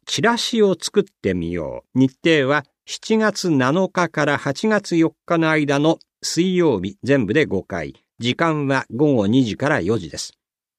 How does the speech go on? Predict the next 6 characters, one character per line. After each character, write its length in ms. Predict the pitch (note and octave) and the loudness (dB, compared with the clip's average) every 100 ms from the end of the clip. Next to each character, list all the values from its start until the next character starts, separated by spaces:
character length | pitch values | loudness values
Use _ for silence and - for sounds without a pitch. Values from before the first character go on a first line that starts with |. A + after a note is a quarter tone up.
| _ - | _ -8
三 340 | - E3+ E3 | -2 -2 0
が 160 | D#3 D3 _ - | -2 -4 _ 2
Excel、 600 | G#3+ - - D3+ G2 F#2 _ _ _ - | 2 0 -2 -2 -2 -6 _ _ _ -12
住 320 | F#2 C#3+ A#3 | 2 4 4
所 180 | A3 A3+ | 2 2
録、 460 | D#3+ G#2 - F2+ | 2 0 -6 -12